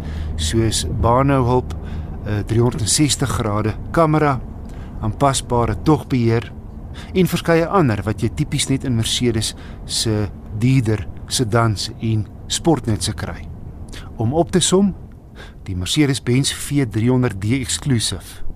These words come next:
is 'n uitblinker. Niks kom naby die voertuig in terme van die kombinasie styl, spasie en gerief nie.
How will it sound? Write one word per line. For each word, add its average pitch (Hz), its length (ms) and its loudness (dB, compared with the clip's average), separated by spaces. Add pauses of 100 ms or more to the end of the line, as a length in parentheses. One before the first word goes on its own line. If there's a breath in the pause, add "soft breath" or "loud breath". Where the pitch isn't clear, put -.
(200)
is 147 180 2
'n 170 100 2
uitblinker. 107 640 -2 (640 loud breath)
Niks 185 240 2
kom 139 160 2
naby 120 280 4
die 117 140 0
voertuig 117 560 -2 (380 loud breath)
in 120 140 -4
terme 123 340 2
van 117 240 -2
die 113 100 2
kombinasie 110 760 2
styl, 165 600 2 (140 soft breath)
spasie 143 760 0
en 139 100 4
gerief 131 420 0
nie. - 140 -10